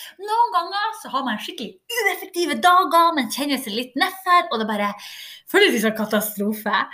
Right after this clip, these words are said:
Det går bra med meg, altså. Don't worry. Men det var den følelsen da jeg innså på klokka, bare, herregud, jeg skulle spille inn masse podcaster i dag! Jeg skulle være aktiv på sosiale medier! Jeg skulle jobbe med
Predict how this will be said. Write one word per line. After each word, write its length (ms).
Det 100
går 140
bra 240
med 160
meg, 160
altså. 240
Don't 220
worry. 340
Men 240
det 160
var 140
den 80
følelsen 340
da 80
jeg 160
innså 220
på 80
klokka, 260
bare, 220
herregud, 720
jeg 140
skulle 160
spille 320
inn 80
masse 380
podcaster 560
i 20
dag! 320
Jeg 80
skulle 240
være 160
aktiv 240
på 80
sosiale 480
medier! 800
Jeg 100
skulle 240
jobbe 380
med 260